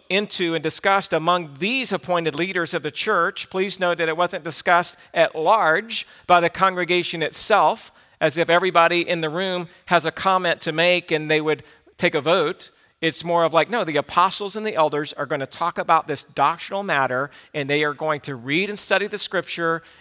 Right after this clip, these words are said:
and together come up with their statement, if you will, here at this Jerusalem council. This matter, again,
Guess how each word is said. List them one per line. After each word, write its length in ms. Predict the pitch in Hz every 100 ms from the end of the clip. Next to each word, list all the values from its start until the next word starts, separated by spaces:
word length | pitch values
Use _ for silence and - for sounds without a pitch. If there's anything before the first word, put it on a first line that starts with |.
| -
and 120 | 147
together 600 | 151 123 190 196 165 156
come 260 | - 175 165
up 160 | 160
with 140 | 151 147
their 280 | 160 151 139
statement, 680 | - - - 202 190 147 139 -
if 140 | 156
you 100 | 151
will, 280 | 143 139 135
here 300 | 143 170 156
at 200 | 147 147
this 200 | 147 143 - -
Jerusalem 720 | - 156 151 143 151 147 139 135 - -
council. 580 | - 170 165 - 117 69
This 200 | 139 -
matter, 520 | 156 175 180 143 170 - -
again, 460 | - 151 165 156 151